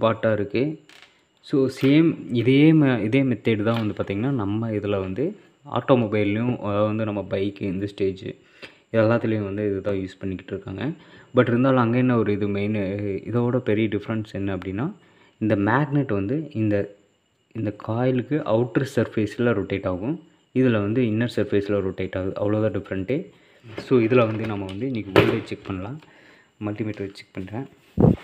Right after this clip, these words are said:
So, multimeter எடுத்துட்டு டி சி வச்சுக்கோங்க.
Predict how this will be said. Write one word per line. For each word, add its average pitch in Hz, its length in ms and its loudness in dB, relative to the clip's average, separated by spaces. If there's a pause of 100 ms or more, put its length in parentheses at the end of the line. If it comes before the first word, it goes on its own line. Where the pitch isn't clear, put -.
(760)
So, - 240 -8
multimeter 110 520 -2
எடுத்துட்டு 107 300 -4 (140)
டி 120 120 -2 (160)
சி - 140 -2
வச்சுக்கோங்க. 107 520 -4